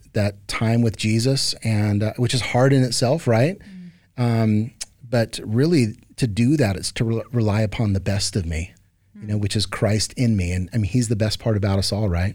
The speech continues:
Speaker 2: Mm.
Speaker 1: But, um, balancing, you know, for, for me is a, it's an interesting metric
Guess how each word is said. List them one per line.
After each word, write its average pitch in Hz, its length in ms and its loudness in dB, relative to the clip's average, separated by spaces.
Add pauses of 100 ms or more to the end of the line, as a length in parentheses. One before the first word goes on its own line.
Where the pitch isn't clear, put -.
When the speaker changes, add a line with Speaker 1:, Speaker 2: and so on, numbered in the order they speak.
Speaker 2:
Mm. 190 40 -16 (600)
Speaker 1:
But, 131 200 2
um, 127 180 4
balancing, 127 720 2
you 139 80 0
know, 117 120 2
for, 113 480 -2
for 123 200 0
me 127 220 4
is 113 200 2
a, 110 320 2
it's 120 180 -4
an 110 180 -4
interesting 113 680 0
metric 101 580 -2